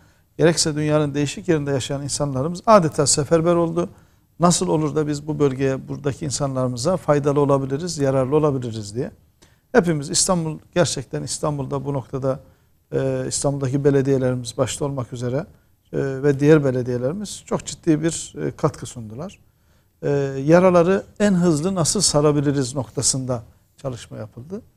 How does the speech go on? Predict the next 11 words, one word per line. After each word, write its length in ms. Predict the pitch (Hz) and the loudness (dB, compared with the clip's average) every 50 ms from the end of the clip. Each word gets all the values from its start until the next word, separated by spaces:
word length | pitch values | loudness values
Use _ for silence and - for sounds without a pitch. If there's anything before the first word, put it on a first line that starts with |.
| _ _ _ _ _ _ _ _ _ _ _ _ _ _ - | _ _ _ _ _ _ _ _ _ _ _ _ _ _ -6
E, 480 | 71 69 67 69 67 67 69 71 71 - - _ _ _ _ _ _ _ _ _ _ | -4 -2 -2 0 -2 -2 -2 -4 -4 -6 -12 _ _ _ _ _ _ _ _ _ _
bir 380 | 147 143 139 143 151 165 180 - | -16 -14 -12 -8 -4 -4 -4 0
taraftan 600 | - 240 254 240 180 - - 175 165 170 185 - - - _ - | 4 6 6 6 6 6 4 4 4 4 2 -4 -12 -16 _ 4
devletimiz, 880 | 151 165 180 196 185 - - - 95 92 90 - - - - - - - _ _ _ _ _ _ _ _ _ _ - | 4 6 6 4 2 2 0 -2 -4 -2 -2 0 -2 -2 -2 -6 -10 -16 _ _ _ _ _ _ _ _ _ _ -4
e, 60 | 147 | 0
hükümetimiz, 1120 | 139 139 139 139 139 135 - - 175 180 175 160 - 175 175 170 165 160 - - - - - _ _ _ _ _ _ - | 2 2 2 2 0 -2 -2 -2 2 2 2 4 2 0 0 0 0 0 -2 -2 -4 -6 -10 _ _ _ _ _ _ 6
belediyelerimiz, 960 | 156 151 160 160 160 165 160 156 160 160 151 151 156 156 151 - - - - - _ _ _ _ _ _ | 8 8 8 8 10 8 8 10 8 6 6 4 0 -6 -6 -6 -8 -10 -10 -14 _ _ _ _ _ _
S 220 | - - - 151 - | -6 -2 0 2 2
T 100 | - 160 | 2 2
K'larımız, 760 | - 170 165 156 151 147 151 151 151 151 151 147 - - - _ _ _ _ _ - | 6 6 8 8 8 8 6 4 2 0 0 -2 -4 -6 -10 _ _ _ _ _ 0
insanlarımız, 1000 | 156 156 131 - 160 160 160 156 151 151 156 156 151 147 147 143 - - - | 2 2 4 4 4 6 6 6 6 6 6 6 4 4 2 2 0 -2 -4